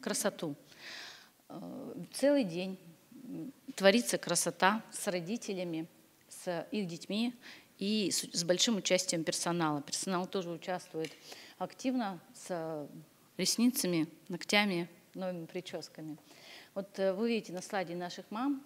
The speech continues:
с их ребятишками, потому что после, э, проведения всех салонных мероприятий, м, у нас фотосессия. А, нам удалось, э, построить хорошие, э, взаимоотношения, сотрудничество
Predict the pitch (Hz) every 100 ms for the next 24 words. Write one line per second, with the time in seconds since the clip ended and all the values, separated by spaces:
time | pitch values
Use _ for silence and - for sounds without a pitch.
0 | - 202 - 170 180 262 - 208 190 175
1 | 175 175 - 175 202 202 175 170 - -
2 | - - - 175 160 180 180 185 190 175
3 | 160 196 175 185 180 175 165 165 165 160
4 | 175 202 254 - 220 190 156 - - -
5 | - - - 185 202 - - 160 156 139
6 | - 151 - - _ _ - _ _ _
7 | _ _ - - _ - - - _ -
8 | - - _ _ _ _ - 180 180 170
9 | 160 - - - - - - - 226 254
10 | 254 240 247 269 262 196 185 170 - -
11 | - - - _ - 214 - 233 214 -
12 | 196 214 - 185 175 170 165 160 151 151
13 | 170 196 190 202 196 190 220 185 156 151
14 | 185 202 233 190 - 165 - 160